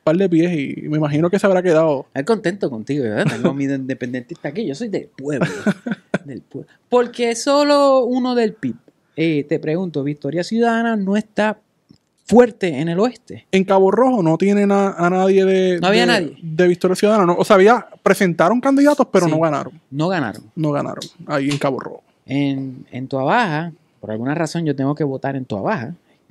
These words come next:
Speaker 2: Algo ge-,
Speaker 1: Mm.
Speaker 2: algo geopolítico. Mi casa queda en Bayamón, el buzón queda en Toa Baja, mi licencia dice Toa Baja.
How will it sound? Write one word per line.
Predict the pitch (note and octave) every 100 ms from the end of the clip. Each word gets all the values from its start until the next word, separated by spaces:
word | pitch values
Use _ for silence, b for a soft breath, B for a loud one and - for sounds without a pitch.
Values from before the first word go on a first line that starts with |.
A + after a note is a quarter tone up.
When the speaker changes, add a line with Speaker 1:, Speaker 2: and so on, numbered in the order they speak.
| -
Speaker 2:
Algo | A2+ F#3+ C4
ge-, | C#4
Speaker 1:
Mm. | G#3+ E3+
Speaker 2:
algo | B2 C#3 D#3
geopolítico. | D#3 D#3 D3 D3 C3+ A#3 E4 E3+ G3 C#4+
Mi | - C#3
casa | C3+ C3+ D3+
queda | D3 D#3
en | D#3+
Bayamón, | E3 F3+ C4 C4+
el | F3 C3+
buzón | C3+ - B2+
queda | C3+ C#3+
en |
Toa | D3+ G3
Baja, | B3 A3
mi | D#3+
licencia | C3+ B2+ B2+ A2+
dice | C3+ D3+
Toa | F3+
Baja. | B3+ G#3+ F#3+